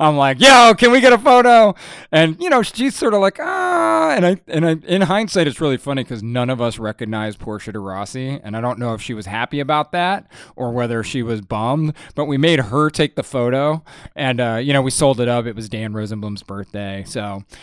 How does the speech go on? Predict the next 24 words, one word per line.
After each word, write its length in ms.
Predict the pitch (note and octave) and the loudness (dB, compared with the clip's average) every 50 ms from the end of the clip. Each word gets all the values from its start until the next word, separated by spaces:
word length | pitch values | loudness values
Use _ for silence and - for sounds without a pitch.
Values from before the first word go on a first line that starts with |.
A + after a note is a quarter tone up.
| - - - | -20 -8 0
it 80 | G#3 G#3 | 2 4
was 140 | G#3+ G#3 F#3+ | 6 6 6
actually 340 | G3 F#3 - - F#3 F3 | 6 6 4 4 2 2
really 260 | D#3 D3 D3+ D3 D3 C#3 | 4 4 4 2 2 0
cool 320 | - - D3 C#3 C3+ C3+ | 0 -2 0 0 2 0
and 100 | B2 A#2 | 0 -2
really 180 | A#2+ A#2+ A#2 A2+ | -4 -4 -4 -6
funny. 360 | - - A#2+ A#2 A#2 A2+ A2 | -6 -6 -8 -6 -6 -6 -6
And 140 | A2 A2 A2+ | -8 -8 -8
then, 320 | A2+ A2+ A2 G#2+ G#2+ G2+ _ _ _ _ - | -8 -8 -8 -8 -10 -12 _ _ _ _ -14
you 80 | C3 | -12
know, 340 | A#2+ A#2+ A2+ G#2+ G#2 G2+ - - | -10 -8 -8 -8 -10 -12 -14 -14
not 280 | C#3 C3+ C#3 C3+ C3 - | -10 -6 -4 -4 -4 -4
to 80 | C#3+ B2+ | -6 -6
reveal 380 | B2 B2+ B2 G#2+ C3 C3 B2+ | -4 -6 -6 -2 -2 -2 -2
too 220 | A#2+ - - A#3 G#3+ | -2 -2 -2 0 2
many 240 | F#3+ D#3+ D3 C#3 | 2 2 2 0
secrets 500 | B2 - - D#3 C3 - - C3 A#2+ - | -2 -2 -4 -6 -6 -6 -6 -8 -8 -6
of 140 | C#3+ B2 A2 A#2+ | -6 -6 -4 -4
our 200 | A#2 A2+ A#2 A2+ | -4 -4 -4 -6
way 240 | A2+ A2+ A#2 A2+ | -6 -4 -4 -4
of 100 | A2+ G2 | -6 -8
travel, 420 | - - - A2 G#2+ A2 G#2+ A#2 A2+ | -10 -12 -10 -8 -8 -8 -8 -8 -8
but 200 | G#2 A2+ G#2 | -8 -8 -10